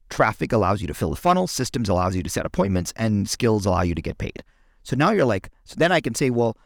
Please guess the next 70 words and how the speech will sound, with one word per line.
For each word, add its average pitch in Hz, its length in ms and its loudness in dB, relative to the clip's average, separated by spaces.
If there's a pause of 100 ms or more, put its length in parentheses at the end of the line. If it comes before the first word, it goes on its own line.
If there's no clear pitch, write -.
(160)
how - 160 0
many 214 140 4
of 165 100 -2
you 147 80 2
believe 107 400 -2
that 101 100 -2
you 92 80 -2
have 92 100 -2
a - 40 -4
traffic - 400 0
problem, 80 440 -4 (540)
that 117 140 -4
you're 139 80 4
not 92 160 2
able 80 140 -2
to - 60 -4
fill 98 160 -2
the - 80 -4
funnel? - 360 2
How 101 100 -4
many 104 100 0
of 90 60 -6
you 101 80 0
believe 92 260 -2
that 101 100 -4
you 123 60 0
have 160 80 -2
a - 120 -2
systems 143 280 -4
problem? 78 400 -2 (280)
You're 123 100 -2
not 117 160 2
able 98 160 0
to 98 80 -4
convert 127 580 2 (120)
that 95 180 -2
attention 98 560 -2
to 127 120 -2
appointments? - 540 -4 (500)
And 123 100 0
how 151 80 2
many 170 100 2
of 131 80 -2
you 117 60 2
have 107 60 -2
a - 40 -4
skills 233 280 2
problem 90 380 -2
when 113 120 -2
they 113 80 2
actually, 123 340 -2
you 107 80 -2
get, 98 200 -2 (220)
you 107 80 -10
get 156 200 0
people 190 260 0
in 160 60 0
your 143 100 0
funnel, 113 340 -2 (200)
you 113 120 -8
convert 139 380 2
them 165 100 2
to 147 60 -8
the 131 100 -2
appointments, 104 420 -2
they 120 120 -6
get 131 160 0
in 185 80 2
your 170 80 0
program, 110 500 0